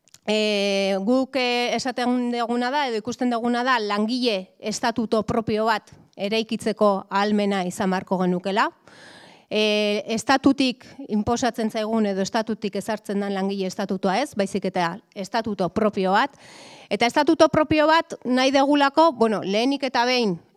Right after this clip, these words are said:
e, lan guztien aitortza bat, nahi dugu zaintza lanen aitortza bat, eta nahi dugu,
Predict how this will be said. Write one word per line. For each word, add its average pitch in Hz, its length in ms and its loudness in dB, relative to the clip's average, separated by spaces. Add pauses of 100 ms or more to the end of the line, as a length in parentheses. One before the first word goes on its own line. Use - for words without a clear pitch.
e, 185 440 -2
lan 254 300 2
guztien 214 400 -4
aitortza 185 480 -6
bat, 196 260 -4 (300)
nahi 247 160 0
dugu 196 300 -2
zaintza 196 420 -4
lanen 175 320 -4
aitortza 170 420 -8
bat, 208 300 -2
eta 170 180 -6
nahi 247 160 0
dugu, 185 380 -2